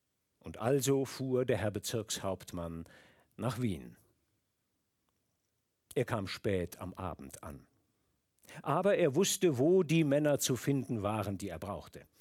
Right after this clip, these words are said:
Er kannte die Häuser, in denen sie wohnten, und die Lokale, in denen sie saßen. Und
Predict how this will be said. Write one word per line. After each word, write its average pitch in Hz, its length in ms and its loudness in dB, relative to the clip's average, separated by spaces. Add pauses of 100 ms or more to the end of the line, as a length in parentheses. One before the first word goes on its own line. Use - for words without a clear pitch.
(360)
Er 95 120 -4
kannte 165 320 0
die 165 100 2
Häuser, 131 400 2
in 113 140 -4
denen 117 240 2
sie 110 180 -2
wohnten, 95 380 -6 (200)
und 160 160 -4
die 147 60 4
Lokale, 123 560 0
in 92 160 -8
denen 82 260 -10
sie 80 140 -12
saßen. 73 420 -10 (760)
Und 160 340 -2